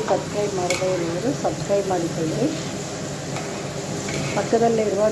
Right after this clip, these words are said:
ಬೆಲ್ ಐಕಾನ್ ಬಟನ್ ಒತ್ತಿ. ಎಲ್ಲ ಮುಂದಿನ ವಿಡಿಯೋಗಳು ನಿಮಗೆ ಸಿಗ್ತವೆ. ನೋಡಿ,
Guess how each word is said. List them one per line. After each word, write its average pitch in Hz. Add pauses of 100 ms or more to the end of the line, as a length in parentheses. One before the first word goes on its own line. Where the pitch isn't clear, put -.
ಬೆಲ್ 196
ಐಕಾನ್ 196 (360)
ಬಟನ್ 190 (160)
ಒತ್ತಿ. 233 (1500)
ಎಲ್ಲ 202 (1000)
ಮುಂದಿನ 208 (160)
ವಿಡಿಯೋಗಳು 190 (420)
ನಿಮಗೆ 185 (120)
ಸಿಗ್ತವೆ. 180 (920)
ನೋಡಿ, 240